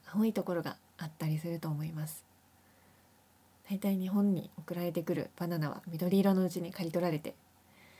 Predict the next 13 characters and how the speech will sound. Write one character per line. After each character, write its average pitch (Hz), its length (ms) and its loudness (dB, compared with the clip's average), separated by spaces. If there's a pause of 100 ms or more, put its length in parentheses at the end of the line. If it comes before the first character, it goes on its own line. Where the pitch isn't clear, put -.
(300)
は 160 60 -10
い、 156 140 -10 (160)
熟 156 260 -4
す 156 140 -6
ん 156 80 -6
で 160 120 -14
す - 100 -14
け - 120 -14
れ - 100 -14
ど 170 80 -10
も、 180 240 0 (380)
は - 140 -12
い。 - 60 -10